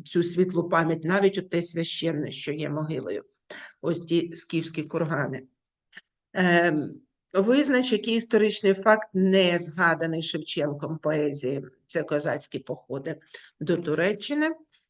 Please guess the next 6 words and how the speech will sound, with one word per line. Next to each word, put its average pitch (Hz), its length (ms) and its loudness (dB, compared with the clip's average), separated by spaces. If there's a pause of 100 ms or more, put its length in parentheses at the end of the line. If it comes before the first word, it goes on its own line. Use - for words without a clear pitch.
(140)
Найбільшого 240 840 4
лиха, 220 400 2
на 180 140 2
думку 190 340 2
автора 180 400 2
вірша, 180 500 -2